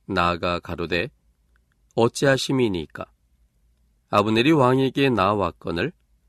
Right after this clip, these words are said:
어찌하여 저를 보내어 잘 가게 하셨나이까?" 왕도 아시려니와 내리 아들 아브넬이 온 것은 왕을 속임이라.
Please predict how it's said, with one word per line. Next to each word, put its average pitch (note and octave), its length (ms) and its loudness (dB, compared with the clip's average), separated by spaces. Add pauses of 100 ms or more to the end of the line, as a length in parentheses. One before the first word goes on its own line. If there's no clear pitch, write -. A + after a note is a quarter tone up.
(260)
어찌하여 G2 500 0
저를 F2 460 -2
보내어 E2 420 -4
잘 G#2 460 -2
가게 F2+ 420 -6 (160)
하셨나이까?" B2 760 -6 (1200)
왕도 A2 340 2
아시려니와 G2 760 0 (840)
내리 A#2 380 2
아들 D3 300 4
아브넬이 B2+ 560 2
온 G#2+ 300 0
것은 G2 560 -4 (160)
왕을 D#2+ 380 -2
속임이라. G#2 680 -6